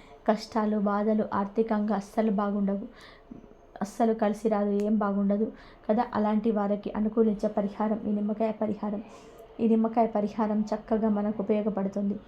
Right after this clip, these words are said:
ఎలాంటి డౌట్ అనేది కూడా ఉండదు. నమ్మకంతో చేస్తే చాలు, ఈ పరిహారం సిద్ధిస్తుంది. మనకు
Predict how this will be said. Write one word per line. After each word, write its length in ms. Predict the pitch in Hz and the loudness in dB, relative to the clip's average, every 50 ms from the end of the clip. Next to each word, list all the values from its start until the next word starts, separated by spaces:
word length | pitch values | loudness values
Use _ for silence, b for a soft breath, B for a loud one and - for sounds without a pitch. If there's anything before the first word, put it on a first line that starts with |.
| B B B B B B B - | B B B B B B B 0
ఎలాంటి 460 | - 214 220 214 226 220 220 220 214 - | 2 4 4 4 2 2 2 0 0 2
డౌట్ 280 | 190 220 214 208 202 208 | 2 2 4 4 4 2
అనేది 280 | 220 214 202 202 196 208 | 2 2 2 2 2 2
కూడా 240 | 208 208 202 220 | 2 4 6 6
ఉండదు. 320 | 226 214 202 196 196 208 - B B B B B B B - 208 | 6 6 6 6 4 4 2 B B B B B B B 0 2
నమ్మకంతో 540 | 214 220 220 233 233 233 240 220 214 214 214 214 - | 4 6 6 6 6 6 4 4 4 2 2 2 2
చేస్తే 240 | 208 202 - - 226 226 - | 0 0 2 0 0 2 2
చాలు, 260 | 214 208 208 240 285 311 - - | 0 0 0 0 -2 -2 -4 -4
ఈ 20 | 226 | -2
పరిహారం 520 | 226 214 208 220 214 - 233 220 220 220 | 0 2 2 2 0 0 0 2 2 0
సిద్ధిస్తుంది. 680 | 214 - 214 185 185 220 214 - - - 208 202 208 202 B B B B B B B B B - - | 0 0 -2 -2 -2 -2 -4 -4 -4 -2 -2 0 -2 -4 B B B B B B B B B -2 2
మనకు 360 | 214 226 233 226 226 226 | 4 6 6 6 4 2